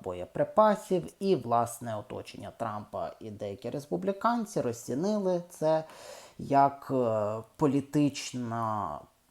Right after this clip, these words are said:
позиція, політичний акт на користь демократів, тому що там був присутній губернатор штату Джош Шапіро, е, сенатор Боб Кейсі і, власне,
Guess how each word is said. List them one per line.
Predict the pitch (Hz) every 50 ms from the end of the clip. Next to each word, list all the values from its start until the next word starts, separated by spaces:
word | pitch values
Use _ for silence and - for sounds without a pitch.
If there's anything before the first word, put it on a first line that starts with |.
| _ _ -
позиція, | - 131 113 113 131 160 202 196 202 - - 170 170 170 170
політичний | 170 - 135 120 117 117 - - 139 135 117 - - 110 - 117 110 - -
акт | - 143 160 175 180 - - - - 147 120
на | - 135 131 131 143 151 156 147 131 - - 127 120 - - -
користь | - 147 143 135 135 135 127 127 123 - - - - 135
демократів, | 135 139 131 127 127 123 - 131 104 90 85 - - - -
тому | - 110 104 98 98
що | - 110
там | - - 92 82 82 82 78 -
був | 95 87
присутній | - - - 110 98 - - - 98 92 - - - - - -
губернатор | - - 120 131 156 160 190 220 240 233 - - 208 - - - - - - - - - - -
штату | - - - - 180 175 175 175 175 170
Джош | 147 151 160 156 156
Шапіро, | - - 151 151 - - - 156 147 147 147 143 139 135 131 127 123 117 110 90 65
е, | 107 113 110 113
сенатор | 113 - - 139 131 139 151 165 175 180 175 - 180 170 170 170 - - _ _ _ _ _ _ _ _ _ _ _ _ _ - - -
Боб | 123 143 143 139 -
Кейсі | - - 135 135 143 143 135 127 - - - 139 127 120 - - - - - - - _
і, | - 170 180
власне, | 165 143 139 127 131 135 139 - - - 135 127 123 123 123 120 117 117 113 110 107 107 101 98 95